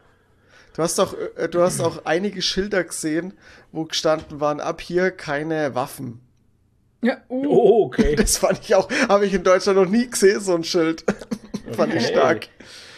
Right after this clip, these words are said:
Speaker 2: Ab hier keine Waffeln, da gibt's nur noch Pfannkuchen
Speaker 3: Ja.
Speaker 2: halt.
Speaker 1: Ja.
Speaker 2: Keine Waffeln.
Speaker 1: Cool. Ähm, ja, am Freitag waren wir dann noch, äh, wie wir angekommen sind,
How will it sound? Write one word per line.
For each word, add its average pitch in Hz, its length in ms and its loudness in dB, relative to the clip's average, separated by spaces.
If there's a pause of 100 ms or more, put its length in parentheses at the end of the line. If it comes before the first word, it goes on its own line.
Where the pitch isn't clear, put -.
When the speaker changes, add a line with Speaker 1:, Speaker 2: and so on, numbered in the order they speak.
Speaker 2:
Ab 220 100 -10
hier 269 200 -6
keine 240 400 -2
Waffeln, 208 320 -6
da 190 80 -10
gibt's - 260 -14
nur 220 140 -4
noch 226 180 -6
Pfannkuchen 196 680 -10
Speaker 3:
Ja. 123 120 -2
Speaker 2:
halt. - 200 -16
Speaker 1:
Ja. 165 260 0
Speaker 2:
Keine 214 340 -8
Waffeln. - 480 -12 (1800)
Speaker 1:
Cool. 135 260 -6 (720)
Ähm, 180 280 2
ja, 175 360 2
am 156 460 -4 (300)
Freitag 202 680 -2
waren 160 280 -2
wir 170 460 2
dann 165 220 -4
noch, 165 220 -4
äh, 160 200 -6
wie 165 80 -4
wir 156 120 -4
angekommen 202 420 -6
sind, 202 320 -4